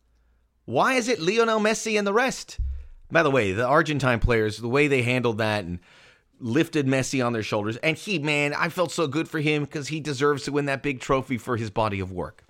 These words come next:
But to say that the Ballon d'Or goes to him because of what he did in Argentina, if it's more than just winning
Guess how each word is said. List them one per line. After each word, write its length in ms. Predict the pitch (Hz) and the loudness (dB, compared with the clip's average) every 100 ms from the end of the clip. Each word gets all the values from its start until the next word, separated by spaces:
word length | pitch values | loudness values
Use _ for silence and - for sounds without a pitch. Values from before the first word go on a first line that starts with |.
| _ - _ - - - | _ -20 _ -20 -20 -14
But 120 | 151 | -8
to 80 | 151 | -6
say 300 | - 208 247 | 0 2 2
that 180 | 214 - | 0 -2
the 60 | |
Ballon 440 | 123 131 160 226 151 | 4 8 8 8 6
d'Or 260 | 175 208 | 8 8
goes 220 | 147 175 - | 6 6 4
to 80 | 147 | 2
him 160 | 185 | 2
because 380 | 160 120 139 135 | 0 0 0 0
of 120 | 117 | -2
what 140 | 131 147 | -2 -4
he 60 | |
did 120 | 127 | -2
in 80 | 147 | 0
Argentina, 720 | 127 113 95 - 285 131 92 - _ _ _ _ _ _ _ _ _ - | 0 -2 -6 -6 -4 -4 -6 -14 _ _ _ _ _ _ _ _ _ 0
if 140 | 170 | 0
it's 160 | 170 135 | 0 0
more 220 | 151 247 | 4 4
than 140 | 247 165 | 4 2
just 200 | 151 117 | -2 2
winning 480 | 160 262 110 95 | 2 2 0 -6